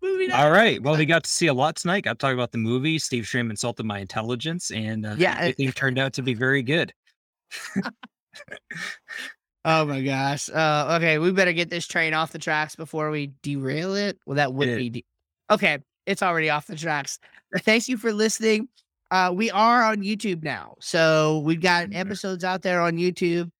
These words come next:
Speaker 1: So go check it out.
Speaker 2: Check it out.
Speaker 1: Like, subscribe, tell your friends about it.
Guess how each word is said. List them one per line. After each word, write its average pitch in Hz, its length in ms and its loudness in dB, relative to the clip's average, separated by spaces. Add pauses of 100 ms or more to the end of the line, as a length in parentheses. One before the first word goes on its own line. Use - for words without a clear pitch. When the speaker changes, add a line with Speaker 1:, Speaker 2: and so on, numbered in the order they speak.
(180)
Speaker 1:
So - 260 -4
go 156 240 2
check 180 300 0
it 175 80 0
out. 175 480 2
Speaker 2:
Check - 260 -6
it 113 120 -2
out. 143 140 4
Speaker 1:
Like, 180 360 0 (240)
subscribe, 175 1300 0 (240)
tell 180 140 -4
your 170 160 -4
friends 175 360 -2
about 175 360 2
it. 170 260 0